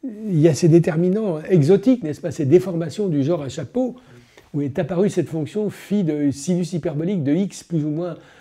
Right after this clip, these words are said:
racine de x deux plus quatre u, euh, divisé par deux, euh, qui, qui est un déterminant aussi, et donc qui joue un rôle essentiel dans la construction du genre R, pour le coup, puisque c'est la, la, la dérivée logarithmique, il y a toujours, d'ailleurs,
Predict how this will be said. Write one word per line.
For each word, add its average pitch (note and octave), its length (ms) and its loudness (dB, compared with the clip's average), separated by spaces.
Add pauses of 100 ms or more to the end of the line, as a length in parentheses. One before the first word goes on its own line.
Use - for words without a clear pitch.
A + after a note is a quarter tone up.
(180)
racine D3+ 500 -4
de C3+ 80 0
x D3 240 2
deux F3 160 0
plus - 220 -8
quatre - 280 -6
u, A3 220 -2
euh, C#3 220 -14
divisé C#3 380 -2
par D3 220 -8
deux, C#3+ 100 -4
euh, D3 380 -8 (140)
qui, D3 140 -10
qui C3+ 180 -4
est F3+ 120 4
un F3+ 80 2
déterminant D#3+ 540 0
aussi, D#3 440 -4 (560)
et C3+ 40 -10
donc D#3+ 280 -2
qui C#3 180 -2
joue D#3+ 180 2
un D3 60 -2
rôle D#3+ 200 4
essentiel D#3+ 460 0
dans D#3 80 -4
la C#3+ 80 -6
construction D#3+ 420 -2
du C#3+ 120 0
genre E3 240 -2
R, F3+ 220 0
pour D3 140 -14
le C3 100 -6
coup, D3 220 -6
puisque C3 360 -12 (200)
c'est C#3+ 180 -14
la, C3+ 60 -14 (540)
la, B2+ 320 -14
la B2 60 -6
dérivée D#3+ 420 2
logarithmique, E3 680 -2
il F3+ 40 -4
y - 20 -2
a - 40 -6
toujours, F#3 320 -4
d'ailleurs, D#3 480 -6